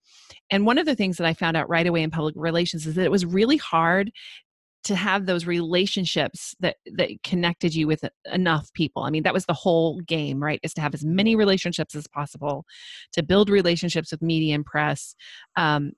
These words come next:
to be a resource. So I always had that ethos about me of, like, you know,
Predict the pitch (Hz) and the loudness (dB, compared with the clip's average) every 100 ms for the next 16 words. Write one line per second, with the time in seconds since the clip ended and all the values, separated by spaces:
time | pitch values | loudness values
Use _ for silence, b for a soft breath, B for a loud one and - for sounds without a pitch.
0 | _ - 175 - 220 214 180 196 175 - | _ -4 -2 2 4 4 4 4 2 2
1 | 170 156 160 - - - 208 190 254 320 | 2 2 0 -6 -12 -2 2 4 2 2
2 | 285 196 - 180 175 180 165 139 160 143 | 2 0 -2 -4 0 0 0 0 0 0
3 | 165 151 151 - 156 151 | -4 -6 -8 -8 -8 -8